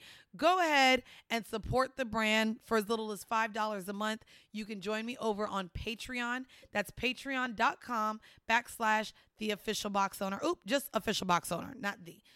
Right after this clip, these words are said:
So it's Patreon dot com backslash official box owner. And I have, you know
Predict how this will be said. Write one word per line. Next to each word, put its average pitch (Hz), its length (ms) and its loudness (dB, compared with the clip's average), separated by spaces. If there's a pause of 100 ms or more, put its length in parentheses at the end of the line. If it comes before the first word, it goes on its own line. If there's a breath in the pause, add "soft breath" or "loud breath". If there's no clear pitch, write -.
(140)
So 202 200 -2
it's 202 120 -6
Patreon 254 520 0
dot 233 200 2
com 220 380 0 (260 loud breath)
backslash 214 440 2
official 202 340 -4
box 202 260 2
owner. 208 320 -4 (320 soft breath)
And 208 100 -14
I 214 120 -12
have, 226 340 -4
you 302 140 -4
know 277 240 2